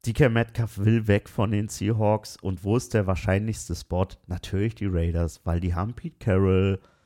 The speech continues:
Ähm, er hat mit Geno Smith zusammengespielt. Das wäre auf jeden Fall ein Matchup, was funktioniert.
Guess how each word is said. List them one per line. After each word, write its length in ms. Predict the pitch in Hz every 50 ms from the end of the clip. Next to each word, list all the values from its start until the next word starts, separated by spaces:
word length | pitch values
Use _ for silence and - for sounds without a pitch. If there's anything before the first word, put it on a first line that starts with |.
| _ _ _ _ _ _ _
Ähm, 320 | - 95 101 101 101 90 - _
er 120 | - 101
hat 220 | 101 113 113 - -
mit 260 | 127 123 117 - _
Geno 300 | - 120 120 117 107 117
Smith 320 | - - - 123 117 -
zusammengespielt. 1120 | - - 120 113 113 117 117 120 117 113 - - - 104 95 95 95 95 98 95 92 - _ _ _ _ _ _ _ _ _ _ _
Das 360 | - 107 92 92 - - -
wäre 320 | - 104 113 120 123 123 117
auf 200 | 95 101 - -
jeden 240 | - 110 104 113 110
Fall 260 | - - 104 95 95
ein 80 | 95 98
Matchup, 460 | 98 98 - - - - 90 - -
was 160 | - 90 - -
funktioniert. 800 | - - 98 92 - - - 87 90 92 95 113 143 156 -